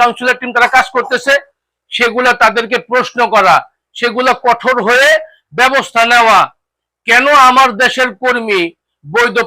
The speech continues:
পাসপোর্ট বানাইতেছে, বৈধ ভিসা নিতেছে, বৈধভাবে প্রসেসিং করে সৌদি আরবে আসতেছে,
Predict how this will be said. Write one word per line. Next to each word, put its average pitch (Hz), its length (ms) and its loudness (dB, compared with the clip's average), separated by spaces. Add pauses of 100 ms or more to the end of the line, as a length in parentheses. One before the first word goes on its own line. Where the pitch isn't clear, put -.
পাসপোর্ট 220 480 0
বানাইতেছে, 226 520 0 (140)
বৈধ 240 220 -2 (220)
ভিসা 202 260 -2
নিতেছে, 226 500 -2 (140)
বৈধভাবে 233 580 -2 (600)
প্রসেসিং 269 500 -4
করে 262 180 0 (100)
সৌদি 254 260 0
আরবে 254 240 2 (100)
আসতেছে, 214 400 -4